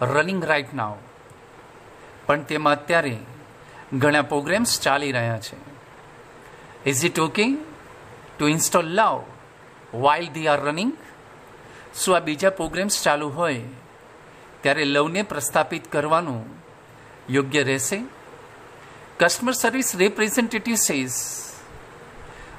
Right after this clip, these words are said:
"What programs are running, ma'am?" વિદ્યાર્થી મિત્રો,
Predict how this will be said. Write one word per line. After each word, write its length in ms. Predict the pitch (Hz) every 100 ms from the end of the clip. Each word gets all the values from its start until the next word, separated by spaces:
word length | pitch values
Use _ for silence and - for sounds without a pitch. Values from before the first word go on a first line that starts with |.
| -
"What 260 | 135 160 -
programs 680 | - 175 160 214 269 - -
are 320 | 180 185 175
running, 300 | 147 175 226 156
ma'am?" 220 | 120 117 - - - - - - - -
વિદ્યાર્થી 420 | 135 123 147 151
મિત્રો, 380 | 143 127 170